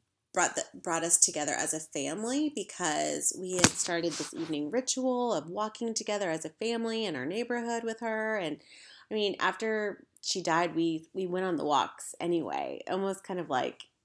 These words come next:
in remembrance of her. And, um, so it was, it was both very sad, but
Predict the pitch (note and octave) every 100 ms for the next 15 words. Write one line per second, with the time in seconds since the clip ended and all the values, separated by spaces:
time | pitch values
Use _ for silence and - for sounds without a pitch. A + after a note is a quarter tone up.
0 | - E3+ D#3 D3 C#3+ - - F2 - D#3
1 | E3 D3+ D#2+ - F3 E3+ C#3+ - - D4+
2 | C#4+ D4 D4 C#4 - _ _ _ _ -
3 | B3+ C4 - B3+ B3 A#3+ - _ _ -
4 | - G3+ G3 G3 F#3 - C#3 C#3 C#3+ -
5 | C3+ A2+